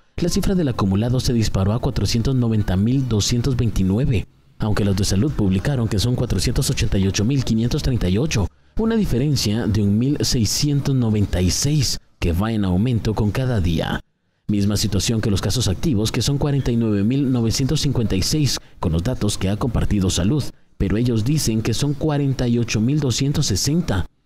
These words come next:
La cifra la vienen reduciendo constantemente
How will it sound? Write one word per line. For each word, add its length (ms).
La 120
cifra 380
la 200
vienen 420
reduciendo 600
constantemente 960